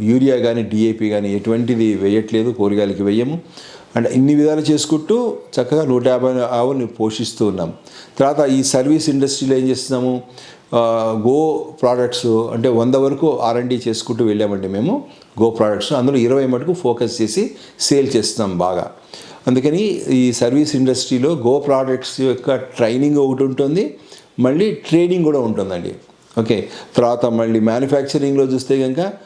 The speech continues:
దాని యొక్క మేకింగు, దాని ఆర్ అండ్ డీ అనేది ఒకటి కనబడుతుంది మీకు. మళ్ళీ న్యాచురల్ ఫార్మింగ్ అంటే అన్నీ, అన్నిటినీ ఇంటిగ్రేట్ చేసుకుంటూ వెళ్తున్నాం. So ఆ, అందుకే మాకు ఈవెన్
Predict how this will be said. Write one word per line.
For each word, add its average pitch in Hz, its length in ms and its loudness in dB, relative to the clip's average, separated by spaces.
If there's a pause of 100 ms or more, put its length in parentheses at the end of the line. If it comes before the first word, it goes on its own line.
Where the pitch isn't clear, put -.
(220)
దాని 120 220 0
యొక్క 123 160 0
మేకింగు, 123 720 0 (380)
దాని 117 160 0
ఆర్ 110 260 0
అండ్ 135 160 0
డీ 127 100 2
అనేది 120 360 -2
ఒకటి 107 260 -4
కనబడుతుంది 98 560 -4
మీకు. 90 300 -4 (440)
మళ్ళీ 123 240 2
న్యాచురల్ 117 360 0
ఫార్మింగ్ 107 360 -2
అంటే 131 180 0
అన్నీ, 160 540 0
అన్నిటినీ 185 760 0
ఇంటిగ్రేట్ 156 720 0
చేసుకుంటూ 135 460 -2
వెళ్తున్నాం. 101 500 -2 (600)
So 147 60 4
ఆ, 123 260 0
అందుకే 151 260 2
మాకు 131 400 2
ఈవెన్ 127 480 0